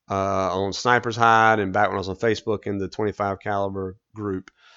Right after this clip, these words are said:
they're all running a B C of, like, three forty, some that are at elevation, they're even needing to use three fifty, and they're shooting it out to a mile. Um, so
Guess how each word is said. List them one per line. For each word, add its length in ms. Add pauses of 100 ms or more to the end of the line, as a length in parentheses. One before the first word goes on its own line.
(480)
they're 260
all 140
running 520
a 100
B 220
C 480
of, 320
like, 220
three 420
forty, 880 (300)
some 520
that 140
are 120
at 80
elevation, 600
they're 160
even 280
needing 280
to 80
use 300
three 260
fifty, 720
and 100
they're 100
shooting 360
it 80
out 220
to 100
a 60
mile. 520 (460)
Um, 600 (460)
so 460